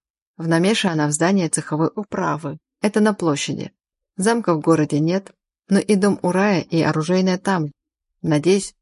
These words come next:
что мы сможем туда попасть. Приглядевшись, Кай заметил, что в большинстве домов двери открыты. Или какие-то жители всё-таки пытались избежать небесной напасти,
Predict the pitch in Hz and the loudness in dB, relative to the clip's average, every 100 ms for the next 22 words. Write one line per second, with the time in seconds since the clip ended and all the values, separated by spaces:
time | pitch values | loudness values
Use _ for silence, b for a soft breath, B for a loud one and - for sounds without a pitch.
0 | _ - - 220 220 - 208 160 143 202 | _ -14 -2 0 2 2 0 0 -2 -2
1 | - 165 - 143 143 - - _ _ _ | -2 -4 -4 -6 -6 -10 -20 _ _ _
2 | _ _ _ _ - 160 170 165 240 - | _ _ _ _ -2 2 2 4 0 0
3 | 170 - - _ - 202 220 185 190 220 | -4 -4 -8 _ -2 0 2 2 0 0
4 | 190 - - 180 160 175 202 190 190 180 | -2 -4 -2 -2 0 0 0 -2 0 0
5 | 175 190 226 - 151 160 170 165 - - | 0 0 0 -2 -2 2 2 2 -2 -8
6 | - 180 156 151 170 - _ _ _ _ | -4 -4 -4 -8 -12 -16 _ _ _ _
7 | _ - 262 269 208 202 196 190 175 214 | _ 0 2 4 2 2 0 2 2 2
8 | 220 170 156 202 - 170 - 165 180 175 | 2 0 2 0 0 -4 -2 -2 0 2
9 | 160 - - 208 185 180 170 165 156 156 | 0 -4 0 2 2 2 0 0 0 0
10 | 156 151 151 - 202 208 - 156 | 0 0 0 0 -2 -2 -6 -10